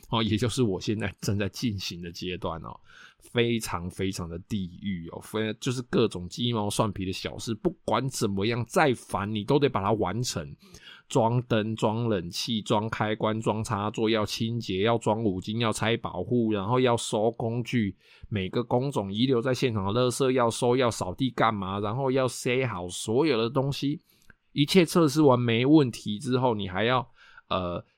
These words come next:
塞好整个现场，让家电、家具、软装进场，装窗帘等等之类的，然后再放个扩香剂，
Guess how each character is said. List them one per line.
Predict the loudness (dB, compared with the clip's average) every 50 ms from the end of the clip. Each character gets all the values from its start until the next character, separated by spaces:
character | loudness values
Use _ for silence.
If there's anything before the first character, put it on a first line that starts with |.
| _
塞 | -8 -2 2 2 4 4 2
好 | 0 -2 -4 -4 -4 -6 -8 -12 _ _
整 | -4 -2 -2 0
个 | 0 0
现 | 2 4 4 4 2 2
场， | -2 -6 -8 -6 -4 -2
让 | 0 0 0 -2 -4
家 | -2 2 2 4 4
电、 | 4 4 2 2 2 0
家 | 0 0 0 0 0
具、 | 0 -2 0 0 0
软 | 0 0 -2 -4 -4
装 | -2 0 0 0 0 -2
进 | -2 -4 -4 -4 -4
场， | -6 -8 -8 -8
装 | -6 -6 -6 -6
窗 | -6 -6 -4 -4 -4 -2 -2
帘 | -2 -2 -2 -2
等 | -4 -4 -2
等 | -2 -2 -4
之 | -4 -4 -4 0
类 | 0 0 0
的， | -2 -4 -4
然 | -4 -2 -2 -2 0
后 | 0 0 0
再 | 2 2 0
放 | 2 2 2 2 2
个 | 0
扩 | -2 0 0 0
香 | 0 0 -2 -4 -4 -4
剂， | -4 -4 -4 -4 -4